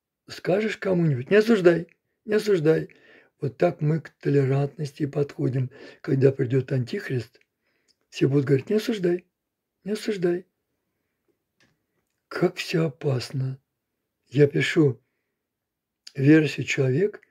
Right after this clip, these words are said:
боящийся Бога прежде всего, не слушает ни всяких шаманов,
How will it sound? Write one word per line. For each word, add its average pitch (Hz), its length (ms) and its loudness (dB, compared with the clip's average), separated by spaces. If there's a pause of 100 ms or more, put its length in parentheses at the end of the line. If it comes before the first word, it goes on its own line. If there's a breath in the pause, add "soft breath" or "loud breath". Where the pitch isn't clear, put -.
(340)
боящийся 139 640 0
Бога 127 280 -2
прежде 127 380 -2
всего, 131 380 0 (440 loud breath)
не 139 100 0
слушает 156 540 -2
ни 143 120 0
всяких 139 380 0
шаманов, 135 640 -2